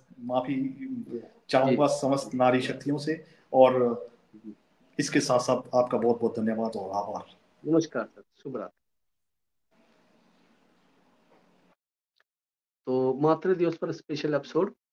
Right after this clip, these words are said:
Speaker 2: तो जैसे कि मैंने कहा था कि एक time था, अ, जो संघर्ष में हमारे दादा दादियों ने झेला है,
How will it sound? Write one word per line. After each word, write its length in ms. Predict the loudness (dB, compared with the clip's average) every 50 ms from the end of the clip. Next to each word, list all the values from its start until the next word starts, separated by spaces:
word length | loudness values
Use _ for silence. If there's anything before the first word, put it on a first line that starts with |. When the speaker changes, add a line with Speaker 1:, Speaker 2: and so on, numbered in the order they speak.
| _ _ -20 _ _ _ _
Speaker 2:
तो 60 | -2
जैसे 260 | -2 -2 0 0 -4
कि 140 | -4 -2 0
मैंने 300 | 2 4 4 4 4 2
कहा 280 | 0 0 0 0 -2 0 0
था 80 | -2 -2
कि 180 | 0 0 0
एक 140 | 0 0 0 -2
time 280 | 0 2 4 4 4 2
था, 380 | 0 -4 -4 -4 -4 -4 -6 -6
अ, 80 | -8 -8
जो 200 | -6 -6 -8 -8
संघर्ष 560 | -10 -14 -10 -10 -4 -2 -2 -2 -2 -4 -10 _ -2
में 140 | -2 -2 0
हमारे 280 | -2 -4 -4 -4 -4
दादा 320 | -4 -4 -4 -4 -4 -4 -4
दादियों 340 | -4 -6 -6 -6 -4 -4
ने 120 | -4 -4 -4
झेला 380 | -6 -8 -8 -6 -6 -4 -6
है, 380 | -6 -6 -6 -6 -6 -6 -6